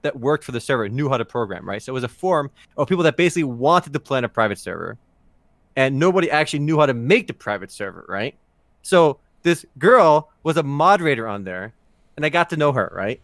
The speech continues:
'Cause I, I wanted to play Maple Story private server back in the day, right? This shit was my jam. <laughs> And she recruited me to be their head developer on this Maple Story private server. And I don't know how to program either.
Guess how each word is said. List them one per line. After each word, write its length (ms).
'Cause 120
I, 80
I 160
wanted 240
to 60
play 120
Maple 220
Story 180
private 300
server 180
back 240
in 80
the 80
day, 220
right? 240
This 80
shit 120
was 260
my 120
jam. 440
<laughs> 800
And 260
she 260
recruited 480
me 400
to 80
be 180
their 160
head 240
developer 560
on 120
this 120
Maple 180
Story 200
private 300
server. 340
And 100
I 200
don't 120
know 80
how 60
to 80
program 380
either. 360